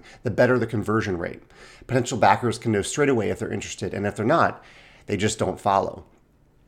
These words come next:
Leia found that the one dollar pre-sale strategy worked particularly well while showcasing the fancy kelp prototype at conventions.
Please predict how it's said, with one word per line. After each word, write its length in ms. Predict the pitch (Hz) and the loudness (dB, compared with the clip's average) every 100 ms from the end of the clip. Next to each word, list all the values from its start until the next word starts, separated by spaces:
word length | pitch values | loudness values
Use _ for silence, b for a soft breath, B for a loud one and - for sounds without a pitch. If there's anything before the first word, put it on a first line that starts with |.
| _ - - | _ -18 -2
Leia 320 | 143 185 196 | 4 6 6
found 300 | 143 117 110 | 4 6 4
that 80 | 107 | 2
the 40 | |
one 220 | 104 127 | 2 4
dollar 240 | 127 113 113 | 4 4 2
pre-sale 400 | - 160 - 113 | -2 -2 0 0
strategy 440 | - 113 98 95 | 2 0 0 -2
worked 260 | 95 107 - | -2 -4 -6
particularly 400 | 123 190 202 143 | -2 2 2 2
well 300 | 101 90 85 | 4 2 2
while 180 | - 180 | 0 0
showcasing 600 | - 165 - 101 - 87 | 0 0 0 -2 -2 -6
the 80 | |
fancy 360 | - 131 139 113 | -2 -2 -2 -6
kelp 260 | - 113 113 | -4 -6 -2
prototype 500 | 107 92 95 87 - | -4 -2 -4 -6 -8
at 140 | 92 | -10
conventions. 640 | 92 82 95 - - - | -6 -4 -4 -6 -14 -18